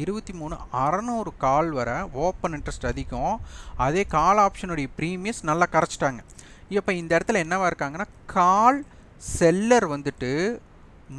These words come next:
more strong அப்படிங்கிறத இங்க நிரூபிச்சிட்டாங்க. அப்ப இந்த இடத்துல மார்க்கெட் வந்துட்டு இந்த வாய்ப்பை ஏற்றத்திற்கு பயன்படுத்தக்கூடிய வாய்ப்பு அப்படின்னா, தொண்ணூத்தி அஞ்சு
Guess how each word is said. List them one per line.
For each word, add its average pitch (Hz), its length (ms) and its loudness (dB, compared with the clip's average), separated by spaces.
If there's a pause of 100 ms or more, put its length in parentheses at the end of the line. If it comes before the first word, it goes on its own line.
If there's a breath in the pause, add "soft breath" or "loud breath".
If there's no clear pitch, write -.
(100)
more 240 380 2 (160)
strong 190 720 4 (460)
அப்படிங்கிறத 165 640 -2
இங்க 175 200 -4
நிரூபிச்சிட்டாங்க. 156 580 -2 (480 loud breath)
அப்ப 208 140 0 (100)
இந்த 247 180 -2 (100)
இடத்துல 175 300 0 (640 loud breath)
மார்க்கெட் 214 580 4
வந்துட்டு 147 340 -6 (280)
இந்த 185 280 -6 (160)
வாய்ப்பை 202 560 2 (560)
ஏற்றத்திற்கு 208 640 2 (100)
பயன்படுத்தக்கூடிய 160 760 -2 (100)
வாய்ப்பு 165 420 4 (300)
அப்படின்னா, 127 500 -4 (800 loud breath)
தொண்ணூத்தி 190 640 -6 (120)
அஞ்சு 143 260 -8